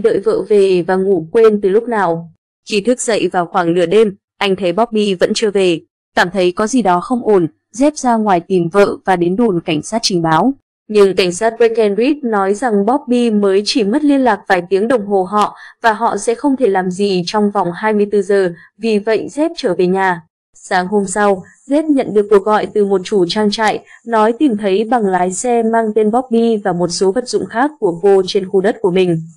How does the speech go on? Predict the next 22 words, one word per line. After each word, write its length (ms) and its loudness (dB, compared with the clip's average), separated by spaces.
Z 260 -2
lập 240 2
tức 120 0
đi 120 -2
đến 200 2
trang 200 0
trại 300 0
và 140 -2
trên 220 0
đường 280 2
đi 100 0
phát 180 -4
hiện 320 -2
chiếc 260 -4
ba 160 0
lô 180 4
màu 220 0
xanh 320 -2
của 120 -2
Bobby. 460 0
Ngoài 160 2
ra, 320 0